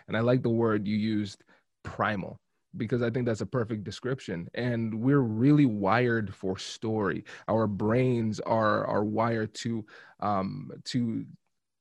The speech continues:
get data and understand data and process the world through story. And so it's, you see a lot of times, especially in the business world, we're focusing on numbers, we're focusing on analytics. And of course, those things can be very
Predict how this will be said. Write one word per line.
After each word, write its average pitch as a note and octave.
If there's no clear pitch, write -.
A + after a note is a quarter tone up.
get D3
data C#3
and A#2+
understand B2
data B2+
and G#2+
process A#2
the G#2+
world A#2
through A#2+
story. A2+
And A#2
so B2
it's, -
you B2
see C3+
a A#2
lot A2+
of G2+
times, A2
especially D3
in G#2+
the G2+
business B2
world, G2
we're G2+
focusing A2
on G2
numbers, G2
we're F#2
focusing A2+
on G2
analytics. G#2
And G#2
of -
course, C#3
those C3+
things C3
can A#2
be A2
very A2+